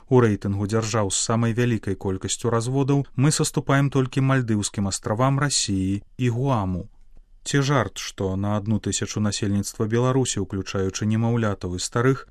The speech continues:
прыходзіцца чатырыста шэсцьдзясят сем разводаў у год?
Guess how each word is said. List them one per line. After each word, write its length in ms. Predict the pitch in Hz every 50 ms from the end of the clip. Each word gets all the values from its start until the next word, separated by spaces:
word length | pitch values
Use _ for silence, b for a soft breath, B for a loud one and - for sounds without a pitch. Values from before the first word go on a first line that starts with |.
| -
прыходзіцца 540 | - 147 - 139 127 120 127 123 - - 131
чатырыста 580 | - 139 131 - - 110 107 101 - - 117 -
шэсцьдзясят 560 | - 110 101 95 98 98 - - 123 - -
сем 240 | - 113 104 98 101
разводаў 560 | 107 107 101 101 92 95 95 90 98 98 98 -
у 140 | 117 120 117
год? 360 | 113 123 127 101 - - -